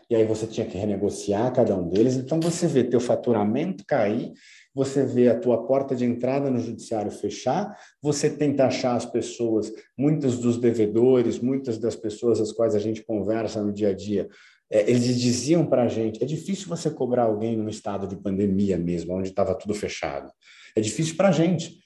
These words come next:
Você imagina pra quem tá lá recebendo a notícia, falando, "Meu, você tá me cobrando no meio de uma pandemia, sério mesmo? O mundo tá caindo. E você ainda tá aqui dizendo pra mim que eu devo condomínio?" Só que as obrigações do dia a dia, elas não terminam. Infelizmente, elas têm que seguir. De alguma forma, elas têm que seguir.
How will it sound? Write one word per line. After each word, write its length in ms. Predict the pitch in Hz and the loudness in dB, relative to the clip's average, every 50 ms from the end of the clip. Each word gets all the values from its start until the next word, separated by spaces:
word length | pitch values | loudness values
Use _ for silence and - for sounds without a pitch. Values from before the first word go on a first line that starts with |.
| _ | _
Você 140 | - - 113 | -8 -6 -4
imagina 580 | 113 120 117 107 131 147 165 - - - - - - | -2 0 0 0 0 0 0 -2 -4 -8 -12 -6 0
pra 120 | - 147 | 2 2
quem 160 | 139 - 156 151 | 2 2 2 2
tá 100 | 156 160 | 2 4
lá 160 | 156 160 160 | 4 4 4
recebendo 600 | 135 104 113 110 - - 127 120 123 127 131 127 135 | 4 2 2 0 2 0 0 2 4 4 4 4 4
a 40 | 131 | 2
notícia, 460 | 127 117 - - 143 139 143 139 139 | 2 0 0 -2 -4 -2 -2 -2 -4
falando, 260 | - 147 147 147 156 | -4 -4 -4 -4 -2
"Meu, 120 | 170 165 | -2 -2
você 120 | 135 - 139 | -2 -2 -2
tá 140 | - 156 165 | -2 -2 -4
me 100 | 175 170 | -4 -4
cobrando 440 | - 151 135 131 143 143 151 147 | -2 -2 0 0 0 0 0 0
no 80 | 135 123 | 0 0
meio 240 | 120 123 135 165 165 | 0 0 -2 -4 -4
de 40 | 156 | -4
uma 160 | 147 123 - | -4 -4 -2
pandemia, 480 | - 139 131 117 101 95 110 131 135 | -2 0 2 2 2 2 2 2 0
sério 380 | 127 - - 143 151 151 117 104 - | 0 -2 -4 -4 -4 -6 -8 -10 -8
mesmo? 360 | 107 110 127 135 - - 95 - - | -4 -2 -2 -2 -4 -8 -10 -4 0
O 60 | 117 | 0
mundo 260 | 131 147 175 170 160 | 2 2 2 0 -2
tá 100 | - 156 | -4 -6
caindo. 800 | 151 - - 170 170 165 135 127 139 160 175 147 110 - - - - - - - - - - _ | -8 -6 -4 -4 -2 -2 0 2 4 4 6 6 4 2 0 -6 -12 -18 -20 -20 -20 -20 -6 _
E 60 | - | 2
você 280 | 120 131 135 131 - 151 | 2 2 2 2 2 0
ainda 160 | 156 151 135 | 2 2 0
tá 200 | - - 151 156 | 0 -2 -2 0
aqui 240 | 151 - - - 156 | -2 -2 -2 -4 -4
dizendo 380 | 151 147 127 120 139 147 147 | -2 -2 0 0 0 0 2
pra 100 | 139 143 | 0 0
mim 160 | 131 135 147 143 | 0 0 -2 -2
que 80 | 143 | -4
eu 40 | 131 | -2
devo 220 | 131 143 147 143 | 0 -2 -2 -2
condomínio?" 600 | 139 135 120 104 90 87 107 135 151 143 110 95 - - - _ _ _ | -2 -4 -4 -4 -4 -4 -2 0 0 0 -2 -4 -6 -12 -16 _ _ _
Só 220 | - - - 220 | -16 -12 -12 -8
que 100 | 214 - | -6 -6
as 80 | 220 202 | -4 -2
obrigações 560 | 208 185 170 160 147 131 - - 139 135 123 | -2 -2 -2 0 0 0 0 0 -2 -2 -2
do 100 | 123 120 | -2 -4
dia 200 | - - 104 92 | -2 0 0 -2
a 40 | 85 | -2
dia, 200 | 85 90 110 117 | 0 0 0 0
elas 180 | 120 127 127 | 0 -2 -4
não 100 | 139 139 | -6 -6
terminam. 640 | - 151 151 160 151 131 123 113 101 85 76 80 98 | -6 -6 -4 -4 -2 0 0 0 0 -2 -4 -6 -6
Infelizmente, 600 | 107 104 - - 113 110 95 92 95 101 110 - | -6 -6 -4 -2 -2 -2 -2 -2 -4 -4 -4 -4
elas 160 | 127 127 135 - | -6 -6 -6 -6
têm 140 | - 147 | -8 -8
que 60 | 151 - | -8 -10
seguir. 280 | - - - 180 147 | -12 -10 -6 -4 -2
De 100 | 110 101 | -2 -2
alguma 240 | 90 87 110 123 151 | -2 -2 -2 -4 -4
forma, 360 | - - - 131 127 131 190 | -6 -4 -2 -2 -2 -2 -4
elas 160 | - - - | -8 -10 -10
têm 100 | - - | -8 -8
que 80 | 185 - | -8 -8
seguir. 380 | - - 202 143 101 - - | -8 -8 -6 -6 -6 -6 -8